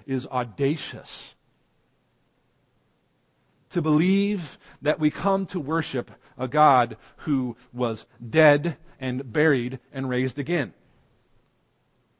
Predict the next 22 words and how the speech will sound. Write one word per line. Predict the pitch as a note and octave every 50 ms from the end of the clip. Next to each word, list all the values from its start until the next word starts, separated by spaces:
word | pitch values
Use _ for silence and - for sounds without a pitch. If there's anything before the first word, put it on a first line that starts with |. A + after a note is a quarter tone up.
| _ _ _ _ _ _ _ _ _ _ _ _ _ _ _ _ _ _ _ _ _ _ _ _ _ _ _ _ _ - - - - - - -
In, | C4 B3+ - - - - - F3+ F3+ -
in, | F#3 F3+ F3 D#3 C3+ - _ _ _ _ _ _ _ _ _ _ _ _ _ _ _ _ _ _ _ _ _ - _ _ _ _ _ _ _ _ _ _ _ _ -
in | D#3 D#3+
contradistinction | - - - A#3 A3+ G#3 G3+ E3+ D#3+ - - G#3 F#3+ - - E3 C3+ B2+ B2
to | - E3+ C#3+ C3 C3
most | - C#3+ E3 E3+ E3 -
of | - D#3+
our | C3+ C#3 C#3
world | C3 B2 D3+ D#3 D3+ C#3+ C#3 C3
and | D3 C3+ B2
culture | - E3 D#3+ D3+ - - C#3+ C3
around | C3 B2+ A#2+ C3 C3 C3+ C#3 C3
us, | A#2 G2+ - - - - - - _ _ _ _ _ _ _ _ _ _ _ _ _ _ _ _ _ _ _ _ _ _ -
this | A#2+ D#3 G3+ F#3+
gathering | - F3 F3 F#3 F#3+ - D#3+ D3 C#3+
is | C3+ C#3 C3+ C3 A#2 - - _ - -
an | B2 B2+
audacious | B2+ B2+ B2+ C3 C#3 D3 D#3 - - B2+ A2+ - - - - _ _ _ -
idea. | G#2+ A#2+ A#2 A2 C3 B2 G#2+ - - - -
It | - D3 C3+
is | C#3+ C3
perceived | - - D#3 - - - G#3+ G#3 G#3 G#3+ F#3 D3+